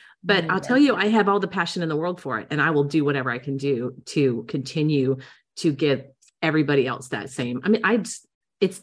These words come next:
Speaker 1: it's the fire in my belly that
Speaker 2: Yeah. Isn't
Speaker 1: you
Speaker 2: it
Speaker 1: know.
Speaker 2: amazing though, like, how exciting it is to even talk about, like, okay, the member we talked about last night, we're not gonna say who it was,
Speaker 1: Mm-hmm.
Speaker 2: but literally,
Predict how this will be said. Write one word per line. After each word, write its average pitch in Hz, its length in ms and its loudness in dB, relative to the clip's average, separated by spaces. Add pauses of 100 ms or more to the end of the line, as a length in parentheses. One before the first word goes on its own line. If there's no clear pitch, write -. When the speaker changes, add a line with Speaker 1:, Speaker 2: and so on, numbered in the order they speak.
(100)
Speaker 1:
it's - 320 -4
the 156 100 -4
fire 170 360 0
in 139 100 0
my 131 160 -4
belly 120 460 -10 (180)
that 135 220 -4
Speaker 2:
Yeah. - 40 -16 (840)
Isn't 480 220 4
Speaker 1:
you 571 60 4
Speaker 2:
it 427 120 0
Speaker 1:
know. 294 60 0
Speaker 2:
amazing 277 400 0
though, 269 160 2
like, 226 240 -2
how 208 200 0
exciting 190 600 -6
it 226 120 -2
is 214 240 -2
to - 160 -12
even 185 380 -6
talk 269 280 -2
about, 220 300 -2
like, 196 300 -6
okay, 196 200 -4
the 170 120 -6
member 220 280 -4
we 226 120 -4
talked 196 220 -6
about 180 160 -4
last 170 180 -6
night, 156 100 -6
we're 185 160 -6
not 233 220 -4
gonna 226 100 -2
say 208 220 -4
who 185 220 -2
it - 80 -4
was, 131 280 -4 (400)
Speaker 1:
Mm-hmm. - 20 0
Speaker 2:
but 196 360 0 (300)
literally, 381 680 -2